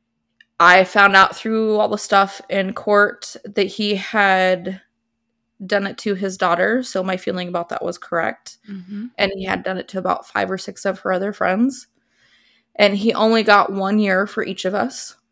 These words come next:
Speaker 1: So he
Speaker 2: Wow.
Speaker 1: only got seven or eight years total.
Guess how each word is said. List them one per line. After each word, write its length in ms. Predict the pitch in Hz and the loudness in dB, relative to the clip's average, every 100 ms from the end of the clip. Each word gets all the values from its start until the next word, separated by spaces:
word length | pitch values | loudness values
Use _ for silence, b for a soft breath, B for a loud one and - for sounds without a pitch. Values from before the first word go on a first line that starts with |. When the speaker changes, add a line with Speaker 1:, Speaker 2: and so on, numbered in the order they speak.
| _ _ _ _ _ _ _ _ _ - - | _ _ _ _ _ _ _ _ _ -20 -16
Speaker 1:
So 160 | - 196 | -4 -2
he 80 | 190 | 0
Speaker 2:
Wow. 80 | 208 | 0
Speaker 1:
only 160 | 202 | 0
got 320 | 196 202 202 - _ _ _ _ _ | 2 4 2 -2 _ _ _ _ _
seven 320 | - 220 202 | -4 -2 0
or 80 | 208 | 0
eight 200 | 202 196 | 0 -2
years 280 | 202 196 190 | 0 -2 -4
total. 600 | - 180 185 185 233 - | -2 0 2 0 -2 -8